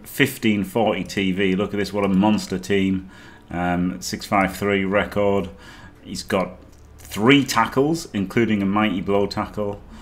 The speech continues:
Uh, he's got four guards. That's outrageous, isn't it? Four blodgers, four guards. Um, meanwhile, we are the underdogs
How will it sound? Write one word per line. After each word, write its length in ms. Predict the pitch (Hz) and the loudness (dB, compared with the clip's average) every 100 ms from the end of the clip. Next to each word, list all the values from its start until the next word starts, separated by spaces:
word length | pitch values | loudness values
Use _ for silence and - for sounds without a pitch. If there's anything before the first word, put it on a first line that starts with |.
| - - - | -20 -20 -4
Uh, 100 | 90 | -2
he's 120 | 90 | 0
got 160 | - 95 | -2 -10
four 460 | - 123 127 117 | 0 4 6 6
guards. 720 | 98 101 104 110 107 - - - 120 | 8 10 10 8 4 -6 -8 -12 -16
That's 260 | 92 - - 104 | -14 -14 -10 -2
outrageous, 640 | 92 92 95 95 98 - | 0 2 2 2 -2 -4
isn't 160 | 101 101 | -6 -6
it? 100 | - | -4
Four 300 | - 123 107 | 2 4 4
blodgers, 400 | 104 92 95 90 | 2 2 -2 -6
four 260 | 98 92 | -4 -4
guards. 520 | 90 90 - - - - - - - - - - - - | -4 -8 -10 -12 -12 -12 -20 -20 -20 -20 -20 -20 -16 -10
Um, 540 | 90 95 98 92 - - - - - - - 98 | -8 -6 -8 -10 -12 -20 -20 -20 -20 -12 -6 4
meanwhile, 720 | 123 135 120 113 110 98 - - - - - - - - - - - - - - | 8 8 10 10 8 4 -2 -20 -20 -20 -20 -20 -20 -20 -20 -20 -20 -20 -16 -2
we 140 | 113 | 2
are 60 | 110 | 4
the 120 | 113 | 4
underdogs 680 | 110 107 113 107 90 - | 4 2 2 2 0 -6